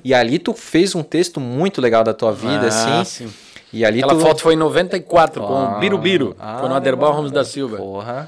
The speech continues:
Speaker 1: que massa,
Speaker 2: É,
Speaker 1: cara.
Speaker 2: tava cabeludo ali.
Speaker 1: Isso.
Speaker 2: Conhecido
Speaker 1: Mas
Speaker 2: com a
Speaker 1: não
Speaker 2: época do rock and roll ali,
Speaker 1: É, mas
Speaker 2: da
Speaker 1: não,
Speaker 2: banda.
Speaker 1: mas o Birubiru mesmo, do
Speaker 2: Não,
Speaker 1: Corinthians?
Speaker 2: não, não,
Speaker 1: Não,
Speaker 2: não,
Speaker 1: né?
Speaker 2: não. O Birubiru do Corinthians
Speaker 1: Do
Speaker 2: até veio
Speaker 1: Beck.
Speaker 2: aqui, mas
Speaker 1: É, porque eu vi,
Speaker 2: jogou,
Speaker 1: não era, não tinha
Speaker 2: jogou no
Speaker 1: cabeleira do
Speaker 2: Veracruz,
Speaker 1: Birubiru.
Speaker 2: em Pomerode.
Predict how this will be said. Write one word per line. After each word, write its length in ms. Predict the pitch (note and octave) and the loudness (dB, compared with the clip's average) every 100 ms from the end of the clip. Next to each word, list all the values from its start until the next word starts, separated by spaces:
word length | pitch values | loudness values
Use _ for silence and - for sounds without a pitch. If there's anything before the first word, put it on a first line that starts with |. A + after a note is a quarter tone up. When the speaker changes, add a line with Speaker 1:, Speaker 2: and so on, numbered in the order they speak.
| _ | _
Speaker 1:
que 60 | |
massa, 400 | G2+ G2+ A#2+ B2 | -14 -10 -10 -12
Speaker 2:
É, 40 | G#2 | -10
Speaker 1:
cara. 180 | A2 A2+ | -8 -6
Speaker 2:
tava 180 | A2 A2+ | -6 -4
cabeludo 460 | A#2 A2+ A#2 A2 | -4 -2 -4 -4
ali. 300 | G#2 G#2+ G#2 | -6 -8 -10
Speaker 1:
Isso. 180 | G2+ - _ _ | -14 -18 _ _
Speaker 2:
Conhecido 300 | B2+ D#3+ C#3 | -4 0 0
Speaker 1:
Mas 60 | A#2 | 2
Speaker 2:
com 60 | |
a 60 | A2+ | 4
Speaker 1:
não 60 | D3 | 4
Speaker 2:
época 200 | D3 D3 | 4 0
do 220 | B2 A#2 G2+ | -2 -2 -2
rock 260 | B2 A#2 | -4 -4
and 60 | G#2 | -4
roll 240 | B2+ A#2 | 0 0
ali, 180 | G#2+ A2 | 0 -2
Speaker 1:
É, 460 | A#2 A2+ B2 A#2+ A2 | 2 6 8 6 4
mas 220 | C3 D#3 | 0 0
Speaker 2:
da 80 | C3+ | 2
Speaker 1:
não, 80 | A2+ | 2
Speaker 2:
banda. 160 | A#2+ | 0
Speaker 1:
mas 180 | B2+ B2 | -2 -2
o 60 | A2+ | -4
Birubiru 520 | A2+ A#2+ G2 G#2 G#2+ | -4 -4 -4 -6 -6
mesmo, 420 | F#2+ G2+ G3+ C4 | -6 -2 -2 -2
do 20 | |
Speaker 2:
Não, 80 | D3+ | -6
Speaker 1:
Corinthians? 260 | - G#3+ A3 | 2 4 6
Speaker 2:
não, 160 | G#3+ | 4
não, 0 | G3 G#2+ | 4 2
Speaker 1:
Não, 80 | G#2+ | 2
Speaker 2:
não, 160 | C3+ C3+ | 0 0
Speaker 1:
né? 60 | |
Speaker 2:
não. 140 | B2 G#2+ | -2 -2
O 40 | |
Birubiru 340 | C#3+ E3+ F3+ E3+ | -2 2 2 2
do 80 | |
Corinthians 300 | E3 A#2 A#2 | 2 4 4
Speaker 1:
Do 60 | B2 | 6
Speaker 2:
até 140 | - D#3 | 6 6
veio 320 | F3 - - | 6 6 6
Speaker 1:
Beck. 120 | - | 2
Speaker 2:
aqui, 140 | F3+ G3 | -4 2
mas 140 | F#3+ | 2
Speaker 1:
É, 20 | |
porque 160 | F3+ - | 4 4
eu 60 | F#3+ | 4
vi, 80 | |
Speaker 2:
jogou, 140 | - D3+ | 6 6
Speaker 1:
não 60 | A#2 | 6
era, 180 | A2+ - | 4 2
não 160 | A2 A2 | -10 -2
tinha 140 | B2+ | 2
Speaker 2:
jogou 100 | B2+ | 4
no 60 | A2+ | 4
Speaker 1:
cabeleira 240 | A#2 A#2+ | 6 6
do 120 | A2+ | 4
Speaker 2:
Veracruz, 20 | A2 F3 E3 | 4 2 2
Speaker 1:
Birubiru. 140 | G#2+ | 0
Speaker 2:
em 40 | |
Pomerode. 440 | C#3 C3 G#2 G#2+ | -2 -4 0 0